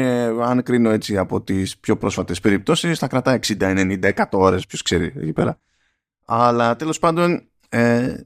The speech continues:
δεν δειγματίστηκαν καν όλα τα βασικά, τέλος πάντων, κομμάτια του παιχνιδιού για να πούμε ότι, τέλος πάντων, πήραμε γεύση που έχει ένα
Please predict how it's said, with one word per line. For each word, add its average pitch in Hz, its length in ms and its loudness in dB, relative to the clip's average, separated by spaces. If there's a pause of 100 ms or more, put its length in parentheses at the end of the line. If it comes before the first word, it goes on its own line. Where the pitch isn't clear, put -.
δεν 143 580 0
δειγματίστηκαν 127 1000 -2
καν 127 680 0
όλα 117 540 2
τα 113 160 -4
βασικά, 107 680 -2
τέλος 95 260 -8
πάντων, 101 300 -2
κομμάτια 95 560 0
του - 80 -18
παιχνιδιού 95 460 -2
για 92 140 2
να 87 140 0
πούμε 90 260 -4
ότι, 90 340 -8
τέλος 92 240 -4
πάντων, 90 340 0
πήραμε 98 260 0
γεύση 117 500 0 (520)
που 110 100 0
έχει 110 180 0
ένα 101 380 0